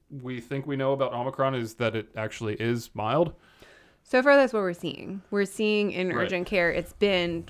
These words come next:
Speaker 2: cold symptoms mainly that we
Speaker 1: Mm-hmm.
Speaker 2: see. So we just see a huge volume of patients, but, but it's so far been mainly cold symptoms.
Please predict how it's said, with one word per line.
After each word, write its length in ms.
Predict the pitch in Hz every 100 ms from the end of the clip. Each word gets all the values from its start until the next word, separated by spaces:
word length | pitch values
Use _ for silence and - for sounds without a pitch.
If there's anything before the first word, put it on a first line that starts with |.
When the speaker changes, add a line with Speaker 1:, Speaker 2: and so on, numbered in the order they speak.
| -
Speaker 2:
cold 260 | 208 180
symptoms 400 | - 170 165 175
mainly 420 | - - 64 185 - _ -
that 140 | 175
we 100 | 175
Speaker 1:
Mm-hmm. 120 | 113 113
Speaker 2:
see. 200 | 160 160
So 460 | - 202 185 180
we 140 | 185 180
just 320 | 170 156 -
see 220 | - - -
a 140 | 165 - _ _ -
huge 420 | - - 190 165
volume 400 | 160 - - 57
of 120 | -
patients, 440 | - - - - -
but, 220 | 170 - _ _ _ _ _ -
but 560 | 175 196 180 170 165 -
it's 280 | 170 160 -
so 300 | - 208 185
far 260 | 190 180
been 400 | 175 175 165 185
mainly 420 | 196 202 202 196
cold 340 | 185 190 180 175
symptoms. 760 | 170 170 175 170 170 170 -